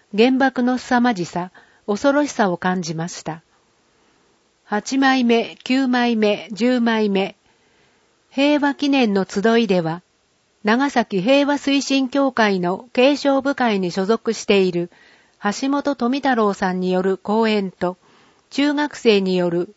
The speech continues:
研修報告を行いました。写真終わり。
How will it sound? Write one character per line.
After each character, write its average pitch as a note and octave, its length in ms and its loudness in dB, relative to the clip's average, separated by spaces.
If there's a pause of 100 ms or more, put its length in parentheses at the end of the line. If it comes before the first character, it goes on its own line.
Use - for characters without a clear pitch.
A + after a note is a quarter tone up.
研 C4 240 0
修 C#4 220 -4
報 C4+ 220 0
告 F#3 340 -4
を E3 100 -2
行 G3 140 -2
い F3 240 -4
ま E3 120 -8
し - 140 -16
た。 D#3+ 200 -14 (1300)
写 G#3 240 -4
真 A#3+ 400 -2
終 F3+ 100 -6
わ F3+ 180 0
り。 D#3+ 200 -14